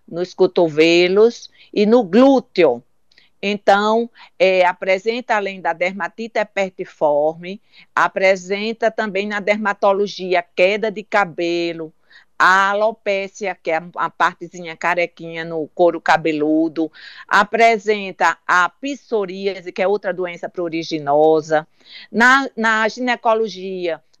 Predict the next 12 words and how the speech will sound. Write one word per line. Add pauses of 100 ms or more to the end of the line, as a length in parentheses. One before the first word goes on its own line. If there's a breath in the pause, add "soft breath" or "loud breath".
muito,
muito
encontrada,
e (240 loud breath)
não
digo
frequente,
mas
é (180)
encontrada
infertilidade,
infertilidade,